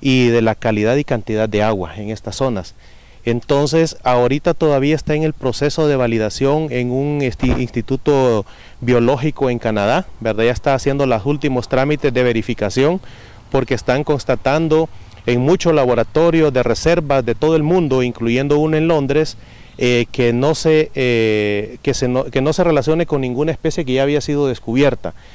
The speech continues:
Eh, la relación la hacen aproximadamente de unos doscientos años de especies que han encontrado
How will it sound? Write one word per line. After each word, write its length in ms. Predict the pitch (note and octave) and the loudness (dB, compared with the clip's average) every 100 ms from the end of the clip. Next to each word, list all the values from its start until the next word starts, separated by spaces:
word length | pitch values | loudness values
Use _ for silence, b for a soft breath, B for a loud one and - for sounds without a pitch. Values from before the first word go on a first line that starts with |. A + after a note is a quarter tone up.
| B B B | B B B
Eh, 460 | B2+ B2 B2 A#2+ A#2 | -2 2 2 2 2
la 120 | A#2+ | 2
relación 480 | B2+ B2+ B2+ - D3+ | 2 2 0 0 0
la 120 | D3+ | 0
hacen 260 | D#3 E3+ D#3 | 0 0 -2
aproximadamente 800 | C#3+ C3+ - B2+ C3+ C#3 D3 - | -2 -6 -4 -4 -2 -2 -4 -2
de 100 | C#3 | -2
unos 300 | C3+ D3+ C#3+ | 0 -2 -4
doscientos 560 | B2+ - C#3+ D3+ C3 G#2+ | -4 -4 -6 -4 -6 -4
años 360 | B2 D3+ F#3 | -4 -4 -6
de 100 | B2+ | -6
especies 380 | A2 - B2+ D3 | -4 -4 -2 -4
que 120 | - | -4
han 80 | B2+ | -4
encontrado 600 | C3+ A#2 A2+ D3 E3 A2 | -4 -4 -4 0 2 0